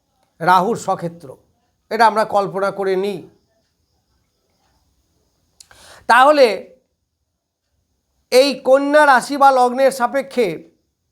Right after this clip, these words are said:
রাহু কোথায় বসেছে? ষষ্ঠে।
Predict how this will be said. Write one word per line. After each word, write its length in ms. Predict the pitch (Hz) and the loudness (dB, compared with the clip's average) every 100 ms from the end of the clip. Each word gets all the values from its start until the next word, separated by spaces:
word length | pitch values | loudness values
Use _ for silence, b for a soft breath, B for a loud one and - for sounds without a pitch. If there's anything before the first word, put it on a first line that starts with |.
| _ _ _ _ _ _ _ _ _ _ _ _ _ _ | _ _ _ _ _ _ _ _ _ _ _ _ _ _
রাহু 280 | 170 208 247 | 0 2 2
কোথায় 320 | 202 233 277 | 0 0 2
বসেছে? 540 | 262 240 254 311 - _ _ _ _ _ _ _ _ _ _ _ _ _ _ _ - | 0 -4 -6 -10 -12 _ _ _ _ _ _ _ _ _ _ _ _ _ _ _ -4
ষষ্ঠে। 460 | 202 202 - 160 | -2 -2 -4 -16